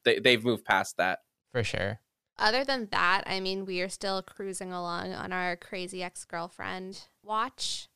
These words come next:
Speaker 3: And we are finally at the point where I just about have stopped watching it 'cause I never finished it.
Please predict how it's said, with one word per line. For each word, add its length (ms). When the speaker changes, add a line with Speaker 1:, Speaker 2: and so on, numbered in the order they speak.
Speaker 3:
And 160
we 100
are 120
finally 520
at 180
the 80
point 580
where 500
I 400
just 200
about 280
have 140
stopped 680
watching 380
it 120
'cause 140
I 60
never 240
finished 320
it. 260